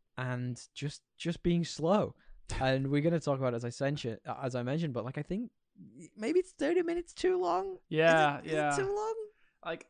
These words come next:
Speaker 2: and honestly, I don't even mind that it was, like, slow in the beginning 'cause it was really beautiful.
Speaker 1: Yeah, and, and the cinematography, man, wow.
Speaker 2: Yeah, it,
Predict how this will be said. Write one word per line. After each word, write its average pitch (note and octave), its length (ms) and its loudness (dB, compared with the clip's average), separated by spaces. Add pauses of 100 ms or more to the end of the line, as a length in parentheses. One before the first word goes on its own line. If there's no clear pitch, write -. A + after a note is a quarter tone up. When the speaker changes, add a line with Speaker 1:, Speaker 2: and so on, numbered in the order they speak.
Speaker 2:
and F#3+ 180 -8
honestly, A#3 680 2
I E3 100 4
don't A#3 200 4
even C#4+ 180 2
mind D3 260 2
that C#3+ 80 2
it C3+ 40 0
was, C3 180 0
like, B2 160 -2
slow C#3 260 4
in C3 60 4
the B2 80 2
beginning B2+ 320 0
'cause B2 100 -4
it B2 40 -2
was B2 120 -4
really F3 200 2
beautiful. B2 760 -4
Speaker 1:
Yeah, D3 320 6
and, C3+ 200 -2
and F3 140 4
the - 60 -6
cinematography, F3+ 880 -2
man, G#2+ 340 -8
wow. A#2 380 -2 (320)
Speaker 2:
Yeah, B2 360 0
it, - 260 -12